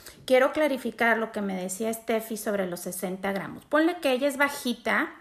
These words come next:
de estatura, es mujer, vamos a tirarle a los sesenta gramos por hora.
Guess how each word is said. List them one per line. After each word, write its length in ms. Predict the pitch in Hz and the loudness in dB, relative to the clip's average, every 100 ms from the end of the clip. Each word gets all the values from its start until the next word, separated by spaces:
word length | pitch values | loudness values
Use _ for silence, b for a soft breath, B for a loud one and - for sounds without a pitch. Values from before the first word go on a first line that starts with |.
| B B B B B | B B B B B
de 120 | - | -4
estatura, 720 | 208 - 190 - 240 240 240 | -4 -4 -6 0 2 6 4
es 100 | 214 | 2
mujer, 500 | 220 233 - 247 233 | 0 -2 2 4 4
vamos 300 | 226 220 226 | 2 0 -2
a 60 | 240 | -4
tirarle 320 | 240 196 196 220 | -2 0 0 0
a 40 | |
los 140 | 220 | 0
sesenta 480 | 208 196 196 185 202 | -4 -6 -4 -2 -2
gramos 360 | 202 196 196 202 | 0 2 0 -2
por 240 | - 208 | 2 6
hora. 280 | 220 214 - | 8 6 2